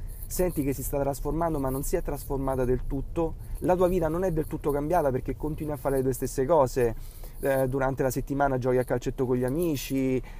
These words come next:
eh, continui il lavoro di, il lavoro di sempre, hai i tuoi soliti impegni, ma la cosa non senti che è ancora del tutto cambiata, cambierà dopo il parto, lì verrà non cambiata, verrà completamente stravolta. Quindi, ehm,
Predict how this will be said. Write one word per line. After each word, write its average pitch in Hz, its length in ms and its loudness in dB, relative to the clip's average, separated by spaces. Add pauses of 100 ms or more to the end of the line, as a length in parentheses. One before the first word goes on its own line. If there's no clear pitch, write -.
eh, 123 300 2
continui 139 340 0
il 135 60 2
lavoro 131 260 2
di, 127 220 -4
il 127 180 0
lavoro 131 240 4
di 127 120 0
sempre, 135 720 2
hai 156 200 0
i - 20 0
tuoi 143 140 0
soliti 139 260 0
impegni, 143 580 0 (440)
ma 180 160 2
la 185 100 6
cosa 180 500 4 (300)
non 175 180 0
senti 147 280 0
che - 20 -2
è 131 60 0
ancora 127 220 2
del 123 120 2
tutto 123 240 -4
cambiata, 123 360 4
cambierà 156 440 2
dopo 147 280 2
il 127 120 0
parto, 107 580 -4
lì 143 380 2 (220)
verrà 127 300 0
non 147 180 0
cambiata, 117 420 0
verrà 123 220 0
completamente 135 760 -2
stravolta. 107 580 -2 (640)
Quindi, 151 400 4
ehm, 120 580 2